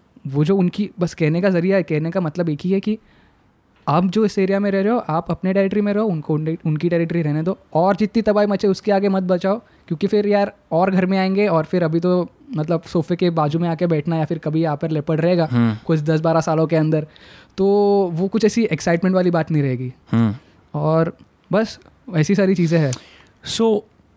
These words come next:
Speaker 2: contextualize करने के लिए again, because we jump straight up into the fact कि
Speaker 1: Yes.
Speaker 2: there are forty-two leopards in Mumbai, ठीक है?
Speaker 1: हम्म।
Speaker 2: For anyone listening or watching right now, they're like, "The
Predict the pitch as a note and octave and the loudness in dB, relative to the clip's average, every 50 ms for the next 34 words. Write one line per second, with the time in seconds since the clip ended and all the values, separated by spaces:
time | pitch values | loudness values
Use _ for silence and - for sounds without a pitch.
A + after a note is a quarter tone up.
0 | _ - - - - - - - - - - D#3+ C#3+ D3+ C3+ - D3 C#3+ C3+ C3 | _ -8 -8 -8 -6 -8 -12 -14 -10 -2 0 0 2 2 0 2 2 2 2 2
1 | A#2+ - B2 G#2+ G#2 G#2+ G#2 A2 G#2+ G#2 G2+ G#2 G2 G2 G2+ A#2 - A#2+ A2+ B2 | 2 2 0 0 0 0 0 2 0 2 2 0 -2 -2 -2 -2 0 0 2 2
2 | B2+ A#2 - - - B2 C3 C3+ - - C3+ B2 B2+ A#2+ B2+ B2 A#2 B2 B2 A#2+ | 0 0 -2 -4 -2 0 0 0 -2 -2 -2 0 0 0 0 0 0 0 0 0
3 | A2+ A2+ - A#2 A2 A2 - - - B2 B2 B2 G#2+ A#2+ C3+ C3+ B2 A#2+ B2+ A#2+ | 0 0 0 -2 -2 -2 -4 -8 -4 -2 0 0 0 0 -2 -2 -4 -2 0 0
4 | A#2+ A#2+ A#2 - B2+ A#2+ B2 A#2+ B2 A#2 A2+ G#2+ - A#2 A2+ A2+ A2+ A2 A2 G#2 | 0 0 0 0 0 -2 0 0 0 2 0 0 0 -2 -2 -2 -2 -2 0 -2
5 | G#2 G2+ G2+ G2+ - - B2 C#3+ C3+ D3 B2+ B2+ - C3+ C3 - - - C#3 D#3 | -2 -4 -6 -6 -6 -2 -2 0 0 0 -2 -2 -2 -2 -2 -2 -2 -2 0 0
6 | F3+ G3 G3+ G3+ G3 F3 D3+ D3 - - D3+ D3+ D3+ D3+ C3+ A#2+ A2+ A#2 - - | 2 2 0 0 0 0 0 -2 -2 -2 -2 0 0 2 2 2 0 0 -2 -2
7 | C3+ B2+ A2+ A2+ B2+ C3 B2+ B2 B2+ C#3 D#3 D3+ D3 B2+ C3 B2+ | -2 0 0 0 0 0 -2 0 -2 -2 -4 -4 -2 -2 -4 -4